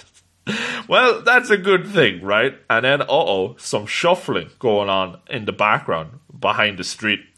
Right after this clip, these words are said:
behind them on the street. And we see a couple of, couple of thugs showing up. It's that no good Kirishima. He, he doesn't say no good, but this is a P G podcast, so we're not gonna say what he really says.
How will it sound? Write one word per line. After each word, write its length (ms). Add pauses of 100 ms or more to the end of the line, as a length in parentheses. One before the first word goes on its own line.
(100)
behind 480
them 240
on 240
the 80
street. 460 (300)
And 140
we 80
see 280
a 60
couple 280
of, 160 (300)
couple 300
of 80
thugs 760
showing 400
up. 240 (320)
It's 260
that 440
no 340
good 400
Kirishima. 760
He, 320
he 60
doesn't 280
say 200
no 180
good, 360
but 120
this 200
is 100
a 80
P 220
G 180
podcast, 540
so 140
we're 80
not 160
gonna 180
say 180
what 180
he 100
really 260
says. 260